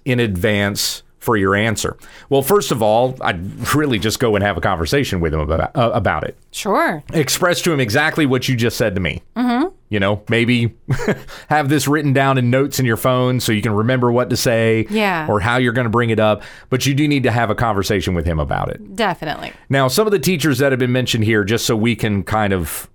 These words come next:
Speaker 1: you know, understand what's dangerous about them in case not everybody knows.
Speaker 2: Sure.
Speaker 1: But you have James MacDonald, Ravi Zacharias, Andy Stanley.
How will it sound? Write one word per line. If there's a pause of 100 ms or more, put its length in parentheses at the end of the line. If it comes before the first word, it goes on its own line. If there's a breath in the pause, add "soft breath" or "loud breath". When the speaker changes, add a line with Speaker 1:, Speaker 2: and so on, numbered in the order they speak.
(300)
Speaker 1:
you
know,
understand
what's
dangerous
about
them
in
case
not
everybody
knows.
Speaker 2:
Sure.
Speaker 1:
But
you
have
James
MacDonald, (100)
Ravi
Zacharias,
Andy
Stanley.